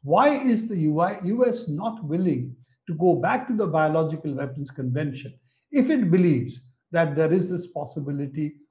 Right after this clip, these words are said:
of weapons research taking place in other countries is still an open question. And I really have no answer, except maybe that they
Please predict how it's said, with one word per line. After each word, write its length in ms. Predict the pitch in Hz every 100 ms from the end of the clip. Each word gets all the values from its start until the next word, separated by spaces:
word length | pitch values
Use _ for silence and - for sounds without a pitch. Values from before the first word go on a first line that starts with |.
| -
of 180 | 151 131
weapons 500 | 127 170 185 175 156
research 380 | 143 - 139 -
taking 400 | 139 127 135 131
place 320 | 139 131 131
in 100 | 143
other 220 | 160 202
countries 500 | - 143 127 131 131 - _ -
is 100 | 269
still 180 | - 277
an 140 | 262
open 300 | 220 220 220 190
question. 480 | 202 190 - - - _ _ -
And 140 | 175
I 120 | 190 196
really 260 | 196 226
have 180 | 190 185
no 160 | 175 165
answer, 460 | 220 220 131 - - _ _
except 500 | 190 185 - 220 -
maybe 640 | 139 143 226 160 123 - - _ -
that 280 | 156 - - 135
they 320 | 143 139